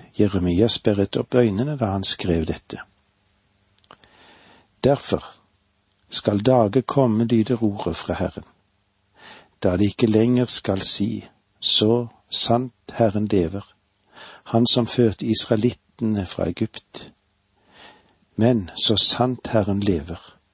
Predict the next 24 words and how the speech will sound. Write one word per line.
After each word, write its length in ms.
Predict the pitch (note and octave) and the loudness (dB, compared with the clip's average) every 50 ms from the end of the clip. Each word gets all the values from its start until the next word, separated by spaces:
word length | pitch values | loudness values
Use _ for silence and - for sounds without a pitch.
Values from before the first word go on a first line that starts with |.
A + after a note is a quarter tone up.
| _ _ _ _ _ _ _ _ _ _ _ | _ _ _ _ _ _ _ _ _ _ _
han 400 | - - A2 A2 B2 B2+ A2 F#2 - - _ _ _ _ - _ _ - | -4 0 2 2 2 0 -2 -6 -10 -16 _ _ _ _ -20 _ _ -8
som 220 | - - G2+ F#2+ | -2 -2 -2 -2
førte 440 | - - A#2+ A2+ G2+ F2 - - A#2 | 2 2 2 2 2 2 0 -2 -2
etterkommerne 600 | G#2 - - B2 A#2 - - A2+ A2 G#2 G#2 G#2+ | -2 0 -2 -2 -2 0 0 0 2 2 2 2
av 100 | G2 G2 | 2 2
Israels 840 | G2+ A2+ B2+ A#2+ - - - - G#2 G2+ G2+ F#2+ - - - - - - | 2 0 2 2 0 0 2 2 2 2 0 -2 -4 -4 -4 -4 -2 -2
ett 240 | C3+ B2 - - - | -2 -4 -4 -10 -2
hjem 440 | - A2 A2 B2+ B2+ A2+ F2+ D#2+ - - | 0 2 2 2 0 -2 -6 -8 -14 -18
fra 260 | - - - F2+ F2 | -18 -8 -2 -2 0
landet 360 | E2+ E2 E2 E2+ F2+ G2 F#2+ | 0 0 -2 -2 -4 -6 -6
i 40 | F2+ | -6
nord, 420 | F2+ G2 G#2 D3+ - - - _ _ _ _ _ _ _ _ _ _ _ _ _ _ _ _ - - - - - - - _ | -6 -8 -8 -10 -12 -20 -20 _ _ _ _ _ _ _ _ _ _ _ _ _ _ _ _ -20 -20 -20 -18 -20 -20 -6 _
og 180 | G#2+ G#2 G2+ | -2 0 0
fra 240 | - - - B2 A#2+ | 0 0 0 2 2
alle 160 | A#2 G#2+ A2+ | 2 2 4
de 120 | A#2 C3 B2+ | 4 4 4
land 500 | A2+ A#2 A#2 C3 C3+ B2 G2+ F2 D#2 E2 - - - _ _ - | 4 4 4 4 2 0 0 -2 -4 -8 -12 -20 -20 _ _ -4
jeg 100 | G2+ F#2+ | -4 -2
hadde 380 | F#2+ G2 E2+ E2+ G2+ F#2 E2+ - - _ _ - | -2 -2 0 2 0 0 0 -6 -14 _ _ -2
drevet 460 | B2 G#2+ A2+ G#2+ F#2 E2+ G2+ - - | 2 4 4 2 2 2 -2 -2 0
dem 180 | A2 G#2 G#2 | 0 0 0
bort 300 | G2 - C3+ - - - - | 0 0 -2 -2 -4 -12 -14
til, 200 | - - E2+ - - - - _ _ _ _ _ _ _ _ _ _ _ _ _ - - - - - - _ _ | -4 -4 -4 -4 -4 -14 -20 _ _ _ _ _ _ _ _ _ _ _ _ _ -20 -20 -20 -20 -20 -20 _ _
så 400 | - - - A2 G2+ G2 G2+ | 0 2 4 4 4 4 2